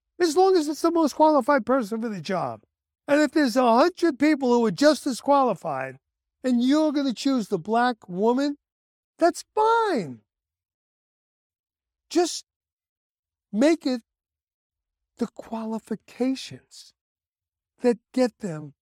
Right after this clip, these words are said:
the job. Why do you have to say it the way you say it? That's racism. To me, you're being the racist. If you wanna think, "Well, the black woman in it," okay, you can think what you want. When you say it,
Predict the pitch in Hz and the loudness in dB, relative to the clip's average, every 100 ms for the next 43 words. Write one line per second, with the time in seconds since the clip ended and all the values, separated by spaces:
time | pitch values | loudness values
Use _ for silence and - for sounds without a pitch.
0 | _ 208 226 269 190 220 247 277 285 262 | _ -12 -10 -10 -8 -6 -2 -2 0 -2
1 | 247 247 220 - 262 240 226 226 247 240 | -2 -4 -8 -6 -4 -4 -6 -8 -6 -8
2 | - 277 202 139 _ _ _ _ _ _ | -8 -8 -8 -12 _ _ _ _ _ _
3 | _ 320 370 359 - 226 311 330 - 202 | _ 2 4 0 -4 0 4 2 2 -4
4 | 135 - 107 _ _ _ _ - 294 285 | -4 -10 -20 _ _ _ _ -4 0 2
5 | 339 415 285 247 277 _ _ _ _ _ | 4 4 4 0 -4 _ _ _ _ _
6 | _ _ 190 277 403 392 311 302 277 247 | _ _ 0 4 4 4 2 2 2 0
7 | 262 311 285 - 156 - - _ - 196 | 0 0 -2 -4 -12 -14 -20 _ -10 -2
8 | 294 339 311 240 - 269 202 _ _ _ | 0 2 0 -2 -2 -4 -4 _ _ _
9 | _ 175 156 113 - 151 139 - 107 104 | _ -12 -12 -10 -4 -2 -2 -6 -8 -8
10 | 104 101 101 - _ _ - 226 160 127 | -10 -10 -12 -14 _ _ -14 -12 -12 -14
11 | 185 _ _ _ - 214 - - 185 165 | -16 _ _ _ -8 -8 -8 -8 -8 -8
12 | 151 175 240 - - _ _ _ _ _ | -8 -8 -8 -10 -18 _ _ _ _ _
13 | 214 220 196 - - 330 339 180 160 | -4 -2 -4 -8 -4 -2 -2 -2 -4